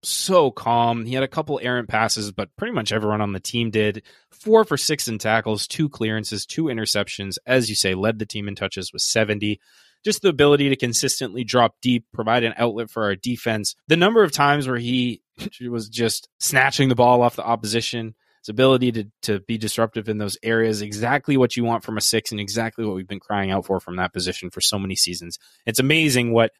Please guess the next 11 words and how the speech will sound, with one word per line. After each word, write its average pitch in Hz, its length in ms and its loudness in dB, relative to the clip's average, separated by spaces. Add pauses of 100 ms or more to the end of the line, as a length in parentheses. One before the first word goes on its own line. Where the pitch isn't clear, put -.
and 135 480 -2
not 156 220 4
to 113 200 -2 (180)
dismiss 139 640 2
what 113 300 4
Onana 120 600 4
and 104 200 -8
Iwobi 131 380 4
have 101 200 -6
brought, 151 400 2
but 117 160 0